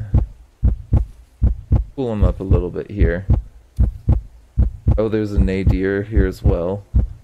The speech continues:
Okay, well, that's not really what I wanna do.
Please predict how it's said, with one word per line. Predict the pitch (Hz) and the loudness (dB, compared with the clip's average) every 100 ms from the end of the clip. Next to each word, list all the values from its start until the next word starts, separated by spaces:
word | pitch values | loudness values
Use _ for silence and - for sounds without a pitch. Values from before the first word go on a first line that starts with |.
| - | -2
Okay, | 104 - | 0 -2
well, | 95 90 90 - - - - - _ - - - - - | -2 2 2 0 -2 -2 -2 -16 _ -2 -2 0 -2 0
that's | 95 90 - | 0 -4 -6
not | 104 101 101 95 | 0 0 2 0
really | 98 92 | 0 0
what | 90 87 | -2 -2
I | 85 | 0
wanna | 90 87 87 | 0 0 -2
do. | 85 92 | -2 -4